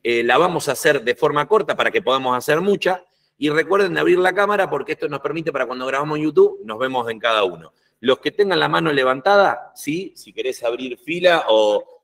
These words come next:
el que primero la levantó, para, vamos, vamos a mirarlo, así los puedo mirar yo también, cuáles fueron los que abrieron mano. Bueno, Ricardo, listo. Eh, Ricardo, vos habías abierto, vamos a abrir fila.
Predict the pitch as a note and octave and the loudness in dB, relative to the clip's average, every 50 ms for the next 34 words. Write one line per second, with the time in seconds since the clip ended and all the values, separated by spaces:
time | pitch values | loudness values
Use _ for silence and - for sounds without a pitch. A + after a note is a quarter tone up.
0 | _ _ - A2+ A#2 A2 - C3 A2 B2+ C3 C#3+ D#3+ E3 E3 D#3+ D3 C#3+ C#3+ D3 | _ _ 0 0 0 2 0 -2 0 0 -2 0 2 4 4 6 6 4 4 2
1 | D#3 D#3 A3 A3 D#3+ D3+ C3+ B2+ B2+ C3+ D3 D3 C#3 C3 B2+ C3+ D3+ D3 C3+ C3 | 0 0 0 0 0 2 2 2 2 2 0 -2 -4 -4 -4 -2 -2 -2 -2 -2
2 | C#3 D#3 D#3 C#3+ B2+ - - C3+ B2 A2+ - C3 B2 A#2 A#2+ A#2 A#2 A2 G#2 - | -2 -2 -2 -2 -4 -6 -4 -4 -4 -2 -2 -2 -4 -2 -2 -4 -4 -4 -4 -10
3 | A#2+ G#2 A2+ A2+ B2 C#3 D#3+ E3 - A#2 G#2+ G#2 - B2 A#2 A2+ G#2+ - - G2+ | -10 -8 -8 -6 -6 -6 -8 -6 -6 -6 -6 -6 -4 -4 -4 -4 -4 -8 -6 -6
4 | G2+ A#2 B2 A#2 A2+ G#2+ A2+ C3+ D3+ E3 F3+ F#3 - - _ _ _ _ _ _ | -2 0 0 0 0 -2 -2 -2 -2 0 0 -2 -4 -6 _ _ _ _ _ _
5 | _ _ _ _ _ _ _ _ _ _ _ _ _ _ _ _ _ _ _ _ | _ _ _ _ _ _ _ _ _ _ _ _ _ _ _ _ _ _ _ _
6 | - C3+ B2 B2 B2 B2+ D3 C#3+ E3 D#3 C#3 B2+ B2+ C3+ D3+ C3+ - - A#2 G#2+ | 2 2 4 4 4 2 4 4 2 2 2 2 2 2 2 0 0 -2 -2 -2
7 | G#2+ A2+ A2+ A2 A2 A2 A2 B2 B2+ D#3+ D#3+ D#3 C#3+ C#3+ D#3+ F3 E3+ E3 E3 D3+ | 0 0 0 0 0 0 -2 -2 -2 -2 0 2 0 0 2 2 2 2 2 2
8 | C#3+ D3 D#3+ D#3 D3 D3+ D3 C#3 C3 B2 A#2 G#2+ G2+ - B2+ C3 C#3 C3 C3 C3+ | 0 0 -2 -4 -2 -2 -2 0 0 0 -2 -4 -6 -8 -6 -6 -4 -4 -4 -6
9 | C3 A#2 - A#2 G#2 F2 E2+ D2+ | -6 -8 -8 -10 -10 -10 -10 -14